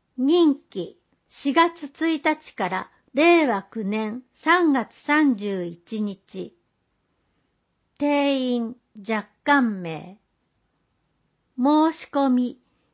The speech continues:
一月五日月曜から、申し込み書、兼履歴書を郵送または直接教育支援センターへ。郵便番号二四三の零四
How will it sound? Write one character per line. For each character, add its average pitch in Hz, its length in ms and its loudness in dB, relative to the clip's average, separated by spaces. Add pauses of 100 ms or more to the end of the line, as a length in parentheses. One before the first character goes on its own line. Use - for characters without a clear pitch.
一 320 280 -2
月 320 320 -2
五 285 320 -6
日 277 180 0
月 254 340 -6
曜 277 300 -2
か 170 200 -12
ら、 165 240 -10 (520)
申 285 280 4
し - 200 -20
込 269 140 2
み 254 120 2
書、 233 360 -2 (320)
兼 320 340 4
履 208 160 -6
歴 247 240 -2 (120)
書 226 180 -2
を 208 260 -6 (300)
郵 285 280 4 (160)
送 254 400 0
ま 226 180 -4
た 285 160 2
は 208 300 0
直 226 100 -10 (140)
接 339 160 0 (180)
教 320 260 2
育 311 260 -4
支 - 140 -8
援 294 280 0
セ 277 280 -2
ン 240 80 -2
タ 170 340 -4
ー 165 80 -4
へ。 165 220 -12 (1200)
郵 330 300 6
便 339 340 2
番 277 300 0
号 180 400 -6 (220)
二 330 400 4
四 330 260 2
三 208 400 -6
の 185 220 -6
零 285 380 0
四 285 180 0